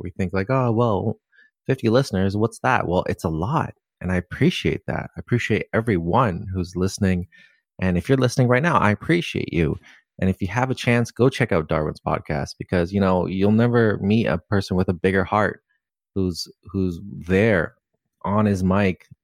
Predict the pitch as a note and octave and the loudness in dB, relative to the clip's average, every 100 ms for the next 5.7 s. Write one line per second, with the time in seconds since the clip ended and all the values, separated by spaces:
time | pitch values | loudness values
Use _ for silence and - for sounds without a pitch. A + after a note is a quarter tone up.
0 | _ _ _ E2+ G#2 G#2+ F#2+ F#2 A2+ F2+ | _ _ _ 0 2 4 2 2 2 0
1 | F#2 - F2 F2 G#2 - A2 F#2+ - F#2+ | -4 -4 -2 0 0 0 0 0 2 2
2 | F2+ F#2+ G#2+ G#2+ F2+ F2 F2 F2+ F2 F2 | 4 4 4 4 2 0 -2 -4 -4 -2
3 | F2+ A2+ G#2 E2+ - - F#2 E2 E2+ F2+ | 2 2 2 0 -4 -4 -4 -2 -2 0
4 | A2 F#2 F2 F2 - G2+ F#2+ - F2+ F2+ | -2 -4 -6 -6 -2 0 0 -2 -2 -2
5 | F2 G2 - F#2+ - E2 F2 | 0 -2 -2 -4 -2 -4 -4